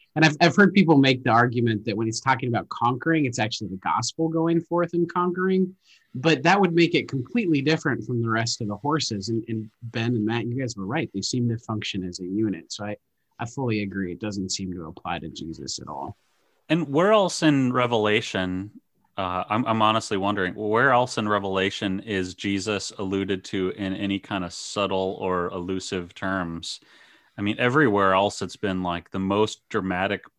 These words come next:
Speaker 2: possible presentation of Christ. And so to me, I mean, this is the only time that I can remember that we are saying,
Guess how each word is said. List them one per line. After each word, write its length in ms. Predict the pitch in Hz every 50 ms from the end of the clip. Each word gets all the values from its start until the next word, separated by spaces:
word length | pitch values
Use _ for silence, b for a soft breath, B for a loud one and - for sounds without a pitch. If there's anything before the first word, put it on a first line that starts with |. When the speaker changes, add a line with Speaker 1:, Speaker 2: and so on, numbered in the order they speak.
| _ _
Speaker 2:
possible 520 | - 95 92 92 - - 95 95 95 90
presentation 840 | 85 - - 104 95 92 95 92 90 - - 95 92 85 - - 87
of 160 | 85 80 - -
Christ. 540 | - 98 87 - - - - - - - _ _ _ _ _ _ _ _ _ _ _ _ _
And 200 | 104 98 98 98
so 200 | - - 110 104
to 160 | - - 117
me, 420 | 110 113 117 113 117 113 113 113 - _ _ _ _ _ _ _ _ _ _ 110
I 40 |
mean, 200 | 107 113 110 101
this 240 | 107 156 160 - -
is 160 | 196 160 127
the 180 | 117 113 127 - -
only 420 | 123 131 147 151 156 160 160 156
time 500 | 160 - 156 151 147 127 104 95 95 92
that 140 | 101 101 101
I 100 | 101 101
can 220 | - - - 143
remember 500 | 123 113 110 107 107 120 123 110 107 104
that 220 | 95 98 95 - -
we 160 | 104 110 107
are 140 | 107 104 101
saying, 420 | - - 110 104 95 92 92 90